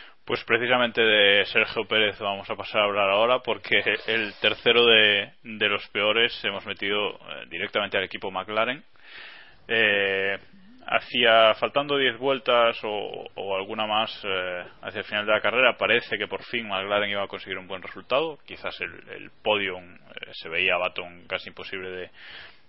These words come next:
de mantenerlo, pero bueno, eh, se veía co-, con opciones a estar ahí arriba.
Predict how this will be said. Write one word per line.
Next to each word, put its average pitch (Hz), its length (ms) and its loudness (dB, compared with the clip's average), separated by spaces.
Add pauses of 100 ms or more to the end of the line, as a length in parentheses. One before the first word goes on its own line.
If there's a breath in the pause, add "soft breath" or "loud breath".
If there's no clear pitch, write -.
de 120 120 0
mantenerlo, 123 500 4
pero 120 160 0
bueno, 113 240 -4 (360)
eh, 80 600 -10 (360)
se 90 80 -10
veía 92 360 -4
co-, 95 240 -8
con 98 220 -6
opciones 110 500 -4
a - 20 -10
estar 98 220 -8
ahí 98 100 -2
arriba. 135 400 -2